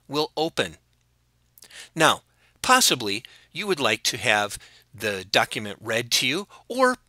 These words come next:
uh, be able to adjust a little bit of, uh, visibility of the document. Click on Immersive Reader, and you're presented with the option of being able to adjust the voice settings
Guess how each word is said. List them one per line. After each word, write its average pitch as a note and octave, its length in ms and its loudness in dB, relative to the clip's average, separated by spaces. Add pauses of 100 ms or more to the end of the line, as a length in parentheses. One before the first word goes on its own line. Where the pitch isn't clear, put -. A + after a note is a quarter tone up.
(220)
uh, C4+ 160 -4
be - 180 -2
able F3 140 -2
to E3 160 -2
adjust A#2 420 -4
a A2 60 -12
little G#2+ 200 -12
bit G#2+ 160 -8
of, G2+ 240 -16 (380)
uh, A2 220 -2 (280)
visibility G#2+ 720 -4
of A2+ 160 -2
the B2 80 -6
document. C3+ 500 -2 (300)
Click - 240 0
on D#3+ 180 6 (100)
Immersive A#2 540 -2
Reader, A#2+ 420 -2 (340)
and G3 160 0
you're G#3 100 -2
presented A#2+ 720 -2 (260)
with B2 280 -4
the G#2 220 -8
option A#2 420 0
of G#2+ 140 -10
being G#2+ 200 -4
able G2+ 180 -8
to G2 200 -8
adjust F2+ 480 -2
the F#3+ 60 -6
voice A#2+ 320 0
settings G#2 580 -2